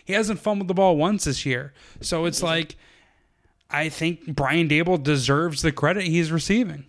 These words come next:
Speaker 1: So that's
Speaker 2: Coach of
Speaker 1: my
Speaker 2: the year, maybe.
Speaker 1: Yeah, I just, as a Giants fan, I usually have to recuse myself from these type of games because, like, I'm always
Speaker 2: I
Speaker 1: gonna
Speaker 2: get
Speaker 1: bet
Speaker 2: it.
Speaker 1: on 'em. I, I, I love my
Speaker 2: Yeah.
Speaker 1: Giants. I can never, I can never bet against them.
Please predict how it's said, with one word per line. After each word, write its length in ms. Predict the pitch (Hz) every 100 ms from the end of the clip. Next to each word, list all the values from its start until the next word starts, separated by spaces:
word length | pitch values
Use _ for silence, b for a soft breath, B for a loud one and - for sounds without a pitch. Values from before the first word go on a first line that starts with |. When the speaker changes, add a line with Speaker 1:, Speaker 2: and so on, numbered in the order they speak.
| -
Speaker 1:
So 380 | - 131 127 - _ _ - - - - -
that's 160 | 180
Speaker 2:
Coach 40 | 165
of 20 |
Speaker 1:
my 60 | 147
Speaker 2:
the 60 |
year, 220 | 202 370 269
maybe. 300 | 202 190 233 320 b b b
Speaker 1:
Yeah, 260 | 143 135 127
I 140 | 156
just, 240 | 208 175 - B B B -
as 240 | 156 147
a 80 | 147
Giants 580 | 120 139 143 139 131 -
fan, 340 | 139 120 120
I 100 | 123
usually 480 | 123 127 139 127 131
have 220 | 120 127
to 80 | -
recuse 500 | 120 117 - 131 127
myself 760 | 117 110 110 - 110 110 110 - - 156
from 320 | - 131 117
these 180 | 113 -
type 200 | 123 117
of 80 | 110
games 320 | 110 113 107
because, 300 | - 120 110
like, 220 | 107 113
I'm 200 | 135 151
always 260 | 131 120 107
Speaker 2:
I 60 |
Speaker 1:
gonna 100 | -
Speaker 2:
get 60 | 104
Speaker 1:
bet 160 | 107
Speaker 2:
it. 40 | 104
Speaker 1:
on 140 | 104
'em. 100 | 107
I, 380 | 117 123 120 127 -
I, 120 | 131 -
I 60 | 135
love 260 | 117 120
my 80 | 110
Speaker 2:
Yeah. 120 | 165
Speaker 1:
Giants. 200 | 107 110
I 60 | 127
can 160 | 139 165
never, 240 | 175 175 B B B B B B _ _
I 120 | - 170
can 180 | 170
never 260 | 160 180 156
bet 180 | 127 139
against 320 | 113 110 -
them. 160 | -